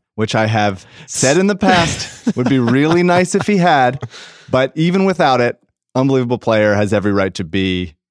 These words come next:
Speaker 1: feeling himself the way he is.
Speaker 2: All right, but I, I wanna mention this because you mentioned the, the jump shot part. I, look,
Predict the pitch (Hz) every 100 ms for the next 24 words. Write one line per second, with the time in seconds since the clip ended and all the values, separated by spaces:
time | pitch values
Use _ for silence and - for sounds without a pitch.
0 | _ 151 165 113 95 92 - 98 90 82
1 | 147 110 - 156 180 175 202 190 156 143
2 | 131 120 123 120 113 117 117 117 113 107
3 | 101 98 95 95 95 101 110 104 101 90
4 | 90 85 110 135 160 120 -